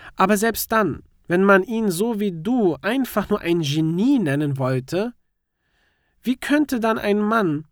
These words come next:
der die geheiligte Genialität eines noch hundertmal gewaltigeren Genius in sich trägt,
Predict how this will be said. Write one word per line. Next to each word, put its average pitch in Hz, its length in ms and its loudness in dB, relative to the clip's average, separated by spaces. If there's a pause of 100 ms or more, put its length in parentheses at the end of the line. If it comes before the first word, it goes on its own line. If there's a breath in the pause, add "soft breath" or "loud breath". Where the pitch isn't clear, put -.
(240)
der 170 140 0
die 170 100 -6
geheiligte 202 760 0
Genialität 196 840 0
eines 170 300 -2
noch - 320 -10
hundertmal 190 680 2
gewaltigeren 151 1000 -2
Genius 175 520 0
in 143 160 -6
sich 131 300 -6
trägt, 165 500 -2